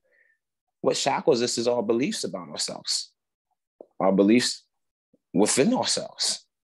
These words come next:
and our faith within ourselves to stay consistent and firm in that. So that's number seven there. Number eight, I really like these two, these, these last set here, 'cause I get into the friction side of things.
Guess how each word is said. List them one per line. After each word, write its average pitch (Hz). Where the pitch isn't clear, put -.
and 101
our 101
faith 151
within 113
ourselves 104
to 104
stay 113
consistent 113
and 113
firm 196
in 85
that. -
So -
that's 147
number 160
seven 156
there. 78
Number 95
eight, 120
I 92
really 98
like 101
these 104
two, 110
these, 104
these 95
last 101
set -
here, 113
'cause 95
I 95
get 95
into 98
the 95
friction -
side -
of -
things. -